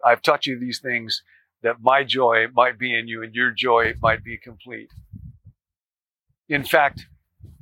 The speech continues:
the sound of laughter in a baby is one of the most medicinal things I know.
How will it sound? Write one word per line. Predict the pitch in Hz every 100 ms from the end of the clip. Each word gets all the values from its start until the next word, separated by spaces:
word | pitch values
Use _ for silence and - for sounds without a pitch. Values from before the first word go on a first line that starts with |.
| - -
the | - 131
sound | - 160 175 185 185 180 -
of | 135 120
laughter | 131 143 151 147 - 135 127 123 -
in | 131
a | 127
baby | 107 127 127 117 110 117
is | 127 110
one | 117 139 143
of | 123
the |
most | 120 131 135 - -
medicinal | 120 110 175 - 175 147 123 -
things | 135 131 117
I | 120
know. | 107 104 98 90